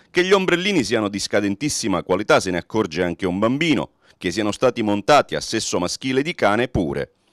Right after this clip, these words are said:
Ora, si può comprendere che a portarseli via e a renderli un obbrobrio sia stato il vento forte dell'estate gelese, ma che anche durante i giorni di calma piatta sti ombrellini sono alcuni chiusi, altri impiccati e altri ancora sgangherati, beh, questo non è assolutamente accettabile.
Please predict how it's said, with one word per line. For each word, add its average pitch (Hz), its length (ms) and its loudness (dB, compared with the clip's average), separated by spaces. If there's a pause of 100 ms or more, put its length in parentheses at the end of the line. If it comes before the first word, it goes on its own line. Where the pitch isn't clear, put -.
(120)
Ora, 185 280 6 (140)
si - 160 -6
può 202 180 4
comprendere 160 640 2
che 110 100 -2
a 107 60 2
portarseli 117 640 -2
via 113 340 0
e 71 60 -2
a 73 80 -2
renderli 92 540 -2
un 87 100 -2
obbrobrio 117 560 2 (180)
sia 135 200 0
stato 147 300 2
il 110 120 0
vento 127 340 2
forte 131 400 2
dell'estate 92 560 -2
gelese, 92 540 0 (220)
ma 98 180 0
che 104 160 0
anche 139 340 2
durante 107 380 0
i 92 80 -2
giorni 113 400 0
di 95 100 -4
calma 110 360 0
piatta 120 440 0
sti - 200 -6
ombrellini 104 640 2
sono 78 240 -6
alcuni 127 400 -2
chiusi, 143 460 2
altri 71 320 -4
impiccati 110 640 2 (180)
e - 80 -2
altri 98 260 2
ancora 107 400 4
sgangherati, 117 680 0
beh, 151 280 2
questo 120 400 2
non 123 220 2
è 107 40 2
assolutamente 110 600 0
accettabile. 65 800 -4